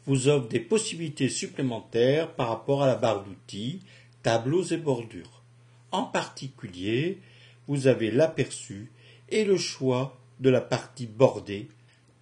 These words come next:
ainsi que la bordure de la page. Par l'onglet Bordure de page, vous pouvez choisir une bordure pour une page. Ceci peut s'appliquer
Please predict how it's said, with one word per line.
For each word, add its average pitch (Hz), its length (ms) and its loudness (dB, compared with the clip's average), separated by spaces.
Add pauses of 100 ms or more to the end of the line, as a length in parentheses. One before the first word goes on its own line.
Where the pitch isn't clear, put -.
(140)
ainsi 180 680 -2
que 135 100 4
la 123 180 6
bordure 113 560 0
de 139 120 -2
la 160 120 2
page. - 580 0 (1300)
Par 147 220 6
l'onglet 147 680 0 (120)
Bordure 113 520 2
de 101 100 -4
page, 202 580 -2 (240)
vous 135 80 -8
pouvez 143 340 -2
choisir 123 640 -2 (180)
une 220 180 -2
bordure 110 500 -2 (140)
pour 151 220 -2
une 143 100 -2
page. - 520 -8 (520)
Ceci 160 540 -2
peut 135 160 0
s'appliquer 120 720 -2